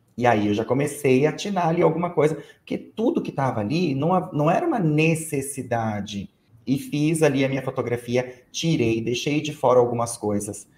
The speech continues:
que eu decidi pra mim que aquilo não era necessário naquele momento. Olha só, vou dar um exemplo aqui.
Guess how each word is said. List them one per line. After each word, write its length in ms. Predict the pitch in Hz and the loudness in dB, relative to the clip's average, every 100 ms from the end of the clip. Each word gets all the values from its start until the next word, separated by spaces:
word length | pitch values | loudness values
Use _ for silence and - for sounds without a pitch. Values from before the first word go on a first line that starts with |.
| _ _ | _ _
que 640 | - 123 123 117 110 - - _ _ | -4 0 0 0 -2 -4 -16 _ _
eu 320 | 117 117 - | 0 0 0
decidi 420 | 139 160 160 127 | 0 0 0 -8
pra 200 | - 135 | -4 0
mim 260 | 123 123 143 | 2 2 0
que 160 | 147 117 | -2 -4
aquilo 420 | 113 - 156 165 | -4 -2 0 2
não 180 | 131 117 | 2 2
era 380 | 117 120 - - - | 2 0 -4 -18 -6
necessário 540 | 113 110 113 117 110 | -4 -4 0 0 0
naquele 300 | 113 110 113 | -2 -2 0
momento. 540 | 123 143 104 107 - _ - | 2 2 0 -4 -8 _ 0
Olha 220 | - 151 | 4 4
só, 240 | - 123 - | 4 2 2
vou 120 | 127 | 4
dar 120 | 135 | 4
um 40 | 170 | 4
exemplo 300 | 123 113 113 | 2 0 -2
aqui. 240 | - - | -4 -10